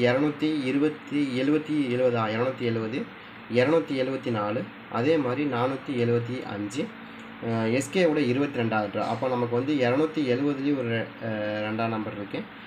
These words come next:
இருநூத்தி எழுபத்தி நாலுலயும் ஒரு ரெண்டாம் நம்பர் இருக்கு, அதே மாதிரி இருபத்தி ரெண்டுலயும் ஒரு ரெண்டாம் நம்பர் இருக்கு. அப்போ நான்கு, நாலு, நாலு ரெண்டாம் நம்பர் இருக்கிறதுனால கண்டிப்பா திரும்ப ஒரு ரெண்டாம் நம்பர் கொடுப்பாங்கன்னு எதிர்பார்த்தேன்.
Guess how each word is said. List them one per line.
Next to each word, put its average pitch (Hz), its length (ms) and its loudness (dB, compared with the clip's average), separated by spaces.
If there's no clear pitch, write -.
இருநூத்தி 147 440 4
எழுபத்தி 160 380 4
நாலுலயும் 139 340 0
ஒரு 120 120 0
ரெண்டாம் 113 240 0
நம்பர் 107 240 -4
இருக்கு, 104 240 -6
அதே 117 200 -2
மாதிரி 123 300 -2
இருபத்தி 160 440 0
ரெண்டுலயும் 123 420 0
ஒரு 110 100 -2
ரெண்டாம் 101 280 -4
நம்பர் 101 220 -4
இருக்கு. 101 180 -8
அப்போ - 180 -6
நான்கு, 160 480 4
நாலு, 139 380 0
நாலு 135 360 0
ரெண்டாம் 135 280 0
நம்பர் 135 260 0
இருக்கிறதுனால 120 560 -4
கண்டிப்பா 143 440 0
திரும்ப 139 320 -2
ஒரு 123 100 0
ரெண்டாம் 113 240 0
நம்பர் 117 240 -4
கொடுப்பாங்கன்னு 117 480 -2
எதிர்பார்த்தேன். 110 480 -4